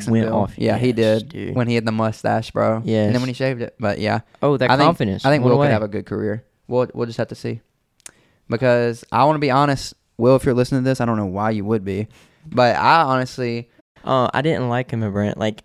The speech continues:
Speaker 2: I thought he was a decent quarterback. I thought he was not good at all.
Speaker 1: I did not.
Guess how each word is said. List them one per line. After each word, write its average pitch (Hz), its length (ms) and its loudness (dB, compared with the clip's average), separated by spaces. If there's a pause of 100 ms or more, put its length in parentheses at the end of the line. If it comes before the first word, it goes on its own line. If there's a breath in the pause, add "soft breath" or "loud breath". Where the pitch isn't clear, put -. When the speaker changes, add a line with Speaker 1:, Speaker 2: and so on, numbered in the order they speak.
Speaker 2:
I 113 60 -2
thought 117 240 -2
he 123 100 -6
was 107 320 -2 (140)
a 101 100 -8
decent 95 500 -6
quarterback. 95 440 -6
I - 20 -8
thought 98 240 -4
he 98 80 -4
was 95 180 -6
not 95 300 -2
good - 160 -8
at 92 140 -4
all. - 40 -2
Speaker 1:
I 131 220 4
did 143 140 -2
not. 123 320 -2